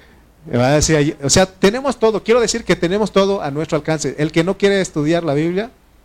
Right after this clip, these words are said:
es porque no quiere. Pero tenemos, amén. Porque todos tenemos,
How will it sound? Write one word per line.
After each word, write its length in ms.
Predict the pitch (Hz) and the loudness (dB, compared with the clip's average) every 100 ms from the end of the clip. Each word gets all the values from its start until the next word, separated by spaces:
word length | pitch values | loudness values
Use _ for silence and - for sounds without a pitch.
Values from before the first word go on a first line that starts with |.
| _ _ _ _ _ _ | _ _ _ _ _ _
es 160 | 131 - | -4 -4
porque 380 | 135 - 113 - _ 127 | -4 -6 -10 -12 _ -14
no 140 | 127 | -14
quiere. 220 | - 101 - _ _ _ _ _ _ _ _ - | -16 -20 -20 _ _ _ _ _ _ _ _ 0
Pero 140 | 147 | 0
tenemos, 440 | 165 202 226 - 104 | 0 -2 -6 -10 -12
amén. 240 | 107 147 _ _ _ _ _ _ _ _ - | -14 -16 _ _ _ _ _ _ _ _ -4
Porque 240 | 123 123 | -2 -2
todos 300 | - 170 202 | 0 0 0
tenemos, 500 | 151 135 120 101 - | -2 -2 -6 -10 -16